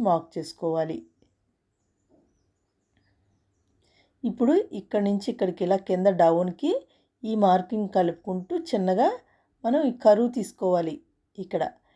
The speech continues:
ఇది మీకు అర్థం కాలేదు అంటే కనుక మళ్ళీ చెప్తానండి, ఇంకొక మెథడ్లో చెప్తాను చూడండి.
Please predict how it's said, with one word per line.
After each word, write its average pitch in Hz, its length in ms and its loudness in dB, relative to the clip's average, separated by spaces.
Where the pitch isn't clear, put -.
ఇది 240 180 2
మీకు 208 300 0
అర్థం 196 260 0
కాలేదు 190 520 4
అంటే 170 220 -6
కనుక 180 220 -4
మళ్ళీ 185 300 -2
చెప్తానండి, 175 580 -6
ఇంకొక 240 400 2
మెథడ్లో 202 380 2
చెప్తాను 190 440 -4
చూడండి. 180 400 -2